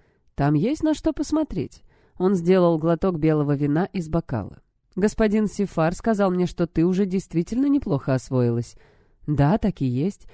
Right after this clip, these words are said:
Сейчас, когда у меня, наконец, проявились силы, я обращаюсь с ними довольно хорошо. По некоторым предметам одноклассники меня всё ещё обгоняют, но я чувствую себя в Рольденбурге как дома». «Ты занималась на каникулах?» «Вообще-то да.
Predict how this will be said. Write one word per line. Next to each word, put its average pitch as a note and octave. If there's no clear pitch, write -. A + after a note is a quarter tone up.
Сейчас, D4
когда B3
у A#3
меня, A3+
наконец, A3
проявились G#3
силы, B3
я D#3
обращаюсь F#3+
с -
ними A3
довольно G3+
хорошо. B3
По E3
некоторым F3+
предметам C#3+
одноклассники F3
меня D#3
всё D3+
ещё G3
обгоняют, A3
но B2+
я C3+
чувствую G#3
себя F#3
в F3
Рольденбурге E3+
как E3
дома». G3+
«Ты D3+
занималась G#3
на D4
каникулах?» A#2
«Вообще-то G3
да. B2+